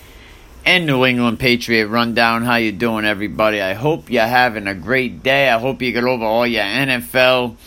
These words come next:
you know, any bad teams, good teams, man. But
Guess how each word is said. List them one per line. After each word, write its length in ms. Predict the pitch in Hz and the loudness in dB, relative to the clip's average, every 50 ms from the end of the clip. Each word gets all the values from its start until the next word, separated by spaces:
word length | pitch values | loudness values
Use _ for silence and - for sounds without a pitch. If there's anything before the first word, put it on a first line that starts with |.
| - - - - - - - - - - - | -20 -20 -20 -20 -20 -20 -20 -20 -20 -12 -4
you 100 | - 120 | -2 0
know, 240 | 127 123 123 120 123 | 2 4 4 4 4
any 180 | 127 131 135 | 4 2 2
bad 440 | 120 104 92 127 131 127 127 120 120 | 0 0 2 2 4 4 2 0 -2
teams, 400 | - 139 135 135 135 131 127 - | -2 -2 0 0 -2 -4 -4 -6
good 280 | - - 147 143 147 - | -2 0 0 0 0 -4
teams, 440 | - 139 131 131 131 123 123 - 87 | -2 -2 0 0 0 -2 -4 -6 -2
man. 400 | 120 127 127 127 127 123 120 107 | 0 2 2 2 2 0 0 0
But 320 | 110 110 107 107 98 - | 0 2 2 0 0 -6